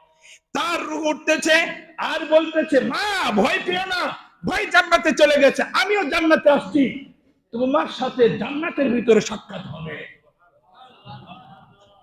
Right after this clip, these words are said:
মা তো মাই হয়, আহা, মা তো মাই হয়। মার সামনে, চোখের সামনে দুইটা সন্তানকে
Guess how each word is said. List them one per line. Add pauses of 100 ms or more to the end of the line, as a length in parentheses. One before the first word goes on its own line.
মা
তো
মাই
হয়,
আহা, (320)
মা (100)
তো
মাই
হয়। (300)
মার
সামনে,
চোখের
সামনে
দুইটা
সন্তানকে